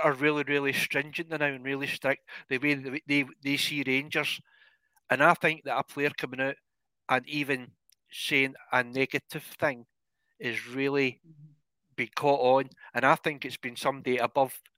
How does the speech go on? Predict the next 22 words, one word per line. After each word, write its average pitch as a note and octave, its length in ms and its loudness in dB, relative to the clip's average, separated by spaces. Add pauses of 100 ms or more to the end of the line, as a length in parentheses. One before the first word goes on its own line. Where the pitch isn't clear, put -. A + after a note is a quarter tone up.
(120)
it's - 120 -12
been C3+ 160 -8
above C3 220 4 (100)
Beale's B2+ 260 -6
head, C3+ 160 -6 (440)
and A#2+ 120 -6
he's A#2+ 100 -8
been B2 140 -12
told, B2+ 320 2
"Listen, C#3 280 -8 (1400)
need C#3+ 80 -8
to C3 60 -10
get B2 140 2
him A#2+ 100 -2
going." A#2 260 -2 (800)
The, D#3+ 140 2
the, D#3+ 140 -6 (280)
<sighs> - 500 -4
I F3 140 12
just - 240 2
don't, F#3 220 -2 (180)
I, - 200 -2